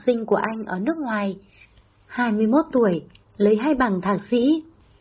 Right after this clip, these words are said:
chủ yếu cũng là về tài chính cả. Hai mươi hai tuổi, được công ty tài chính lớn nhất mời về làm việc với mức lương hậu hĩnh. Hai năm sau, anh ta được ba kêu về đảm nhận chức vụ tổng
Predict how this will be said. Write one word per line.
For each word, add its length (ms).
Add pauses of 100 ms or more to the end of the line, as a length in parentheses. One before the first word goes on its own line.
(100)
chủ 220
yếu 540
cũng 160
là 140
về 300
tài 220
chính 260
cả. 300 (520)
Hai 260
mươi 140
hai 280
tuổi, 180 (420)
được 180
công 220
ty 280
tài 200
chính 260
lớn 200
nhất 240
mời 240
về 120
làm 240
việc 220 (320)
với 240
mức 180
lương 240
hậu 200
hĩnh. 320 (420)
Hai 220
năm 200
sau, 360 (320)
anh 180
ta 180
được 180
ba 220
kêu 180
về 220
đảm 200
nhận 260
chức 180
vụ 220
tổng 200